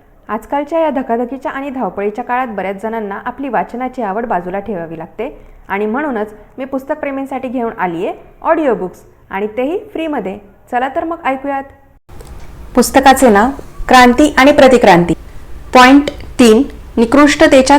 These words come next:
थराला पोहोचलेला ब्राह्मणवाद, पुरोहितवाद.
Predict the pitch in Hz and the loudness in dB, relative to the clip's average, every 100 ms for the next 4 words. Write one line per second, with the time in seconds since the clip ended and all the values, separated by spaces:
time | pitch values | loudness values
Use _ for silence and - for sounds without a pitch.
0 | 285 269 220 269 277 202 - 208 233 247 | 4 6 8 8 6 4 6 6 6 8
1 | 202 208 220 185 214 - - - - - | 6 8 6 6 2 -2 -16 -18 -8 4
2 | 285 277 202 - 160 | 6 8 6 2 -4